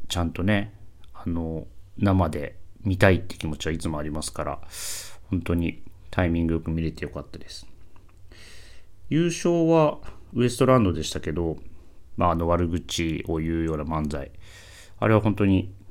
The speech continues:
ね、他の、なんだ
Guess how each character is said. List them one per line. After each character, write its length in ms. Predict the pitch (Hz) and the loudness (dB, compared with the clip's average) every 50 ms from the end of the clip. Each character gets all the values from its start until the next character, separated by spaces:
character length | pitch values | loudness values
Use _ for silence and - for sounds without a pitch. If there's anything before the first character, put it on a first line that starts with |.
| - - - - - - - - | -16 -16 -16 -14 -12 -8 -4 0
ね、 260 | 92 87 80 - - - - - - - - - - - - - - - | 0 0 0 -4 -8 -14 -14 -16 -16 -16 -16 -16 -18 -18 -16 -16 -12 -10
他 280 | - 98 - - 101 98 | -8 -4 2 4 6 6
の、 260 | 95 95 92 92 - - - - - - - - - - - - - - - - - - - - - - - - - - - - - - - | 6 6 4 2 0 -6 -12 -14 -14 -14 -14 -14 -14 -12 -12 -12 -12 -14 -14 -16 -16 -16 -18 -16 -16 -18 -20 -20 -20 -20 -20 -20 -20 -20 -12
な 120 | - - 85 | -8 -6 -6
ん 80 | 73 | -6
だ 200 | - - - - | -6 -8 -10 -10